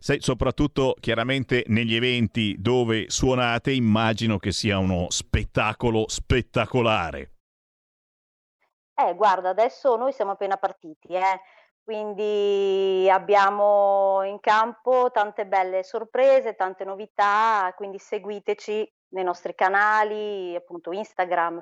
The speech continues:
Speaker 2: Facebook, YouTube, e, e poi insomma vi s-, ci saranno grandi novità, ecco,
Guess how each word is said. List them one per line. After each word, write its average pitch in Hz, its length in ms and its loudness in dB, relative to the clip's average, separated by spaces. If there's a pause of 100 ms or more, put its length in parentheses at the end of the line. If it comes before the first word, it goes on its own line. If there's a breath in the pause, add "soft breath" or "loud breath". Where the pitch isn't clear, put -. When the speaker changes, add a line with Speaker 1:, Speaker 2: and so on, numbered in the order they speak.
Speaker 2:
Facebook, 185 540 -4
YouTube, 311 560 0 (720 loud breath)
e, 190 880 4
e 262 120 -2
poi 165 180 -4
insomma 151 880 -8 (600)
vi 180 180 -4
s-, - 200 -4
ci 208 140 -6
saranno 190 380 2
grandi 185 280 -2
novità, 175 560 -6
ecco, 170 360 -14